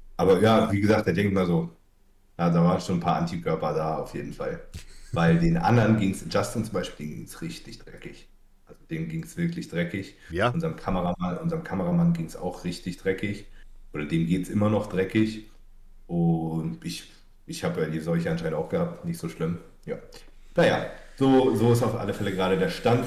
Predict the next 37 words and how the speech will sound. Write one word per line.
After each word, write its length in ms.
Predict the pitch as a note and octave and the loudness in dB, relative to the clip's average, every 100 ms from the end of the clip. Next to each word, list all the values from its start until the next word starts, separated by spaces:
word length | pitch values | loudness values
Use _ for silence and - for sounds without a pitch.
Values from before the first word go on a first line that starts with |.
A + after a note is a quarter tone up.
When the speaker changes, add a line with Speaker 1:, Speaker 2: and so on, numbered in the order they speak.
| - - | -4 -12
Speaker 1:
Ich 140 | - - | -12 -6
bin, 200 | G2+ G2 | -4 -2
äh, 260 | F#2 F#2 | 4 2
so 200 | F2 G2+ | 2 0
leicht 520 | F#2+ F#2+ A#2 A#2 - | 4 4 4 2 -4
wie 160 | F#2+ G2+ | -4 -2
seit, 400 | F#2+ F#2+ F#2 E2+ | 2 2 2 -2
weiß 260 | F2+ - - | -2 -4 -6
ich 220 | C3 - D#3 | -10 -6 -2
nicht. 320 | E3+ E3+ - - - - _ - | -2 -2 -10 -20 -20 -20 _ -8
Speaker 2:
Mhm. 200 | A#2+ A#2+ | -4 -2
Speaker 1:
Ähm, 380 | A2 A2 A#2+ B2 - - - - - - - - - - - - - - | -2 -2 -4 -6 -16 -20 -20 -20 -20 -20 -20 -20 -20 -20 -20 -20 -20 -10
also, 340 | - - E3+ - - - - - - | -6 -4 -6 -10 -20 -20 -20 -14 -6
und 100 | F#2 | -4
ich, 140 | F#2 | -2
und 100 | F2 | -2
ich 120 | E2 | -2
denke, 240 | E2+ E2 E2 | -2 -4 -6
ich 120 | - | -6
werd 180 | E2 - | -4 -6
das 140 | - | -8
mal 120 | D2+ | -8
so 80 | C#2 | -8
als 160 | C2+ - | -10 -10
Anlass 340 | - D#2+ - | -8 -8 -8
nehmen, 240 | D#2 D2+ | -10 -10
mal 120 | D#2 D2+ | -12 -8
doch 280 | E3 - | -8 -10
mal 140 | D#2 D#2 | -10 -8
unter 260 | - - | -6 -8
die 100 | D2+ | -8
hundertzwanzig 720 | D#2+ E2+ E2+ - E2+ E2+ F2 - | -6 -4 -4 -4 -6 -6 -6 -14
zu 120 | E2 | -8
kommen. 280 | E2 E3 E3+ - - - - - - - - - - - | -6 -6 -8 -20 -20 -20 -20 -20 -20 -20 -20 -20 -14 -10
Das 160 | - | -6
war 160 | - E2 | -4 -4
wirklich 360 | G#2+ F#2+ - | -4 -6 -10